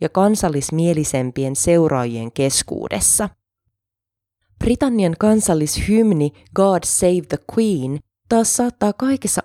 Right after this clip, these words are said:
ongelmallisuudessaan tuntua englantilaisille luontevalta,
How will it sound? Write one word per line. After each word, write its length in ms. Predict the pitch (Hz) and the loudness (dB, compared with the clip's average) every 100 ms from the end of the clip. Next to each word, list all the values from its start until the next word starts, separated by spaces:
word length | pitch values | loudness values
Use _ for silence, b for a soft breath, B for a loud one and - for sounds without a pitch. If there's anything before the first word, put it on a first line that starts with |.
| - | 0
ongelmallisuudessaan 1200 | 226 262 214 151 139 139 - 147 147 - 156 151 | 0 2 2 2 0 -2 0 0 0 0 -2 0
tuntua 380 | 208 214 175 143 - | 0 0 -2 -4 -2
englantilaisille 880 | 240 240 185 135 131 131 139 143 143 | -2 0 -2 -2 -2 -2 -2 -2 0
luontevalta, 840 | 151 208 233 170 131 131 135 151 | 0 2 0 -2 -4 -4 -4 -4